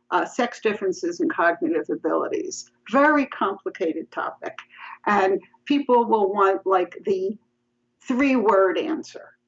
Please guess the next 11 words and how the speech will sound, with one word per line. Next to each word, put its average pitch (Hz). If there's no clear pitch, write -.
"It's 220
your 196
mother's 214
attitude. -
It's 226
all 220
in 196
your 180
genes. -
It's 202
societal." 190